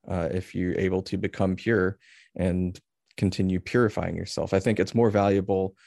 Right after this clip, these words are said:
in the act of purifying yourself than necessarily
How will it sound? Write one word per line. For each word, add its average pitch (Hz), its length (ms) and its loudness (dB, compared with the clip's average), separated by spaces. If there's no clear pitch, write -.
in 95 120 2
the 92 220 2
act - 420 -4
of 90 400 2
purifying 101 500 2
yourself 87 500 -2
than 95 140 0
necessarily 92 800 0